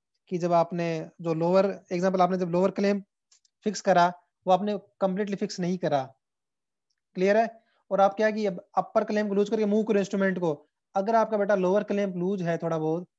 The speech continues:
तो क्या इंस्ट्रूमेंट के साथ क्या है, वहां आपकी जो रीडिंग्स है उनमें एरर आएगी,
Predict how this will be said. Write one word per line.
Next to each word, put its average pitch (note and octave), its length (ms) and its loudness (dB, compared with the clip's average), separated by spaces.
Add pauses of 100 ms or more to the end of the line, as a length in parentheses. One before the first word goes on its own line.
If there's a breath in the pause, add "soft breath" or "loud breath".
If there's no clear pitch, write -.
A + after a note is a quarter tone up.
(220)
तो E3+ 80 -10
क्या F3+ 160 -2
इंस्ट्रूमेंट F3+ 580 -6
के F#3 60 -8
साथ F3 160 -2 (100)
क्या E3+ 100 -2
है, D3 220 -6 (260)
वहां D#3 420 -4
आपकी E3+ 400 -2
जो D#3+ 160 -4 (460)
रीडिंग्स E3+ 480 -2
है E3 340 -4 (180)
उनमें F#3+ 420 -6 (100)
एरर F3 220 -2
आएगी, F3 380 0